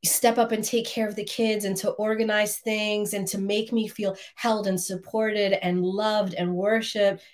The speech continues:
and adored," right? You are not doing it for him. You are doing it for you. Because the energy that you want him to respond to, the energy that he would love to respond you, to you, is when you are in your radiance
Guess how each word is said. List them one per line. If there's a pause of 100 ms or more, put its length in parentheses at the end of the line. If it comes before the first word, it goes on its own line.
(140)
and
adored,"
right? (400)
You
are
not
doing
it
for
him.
You
are
doing
it
for
you. (800)
Because
the
energy
that
you
want
him
to
respond
to,
the
energy
that
he
would
love
to
respond
you,
to
you, (260)
is
when
you
are
in
your
radiance